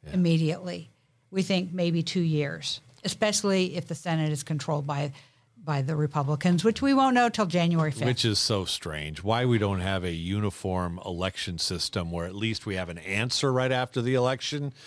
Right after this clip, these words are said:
Speaker 1: is beyond me. But the truth is we don't. The betting is that the,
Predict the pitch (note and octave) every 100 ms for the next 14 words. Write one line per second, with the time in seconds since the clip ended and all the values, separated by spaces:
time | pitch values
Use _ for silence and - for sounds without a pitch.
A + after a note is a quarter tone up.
0 | - - - _ G2+ G2 G2+ G#2+ A2 G2+
1 | F#2 F2+ G2+ G#2 - E3 D#3+ B2+ G2 A2+
2 | F2+ A#2 G#2 F2 A#2+ - - - - _
3 | _ A#2 A#2 F2+ D3 E3+ D3+ B2 A2 A2
4 | A#2 G2+ A2+ A2 G#2+ A2+ G#2 G2+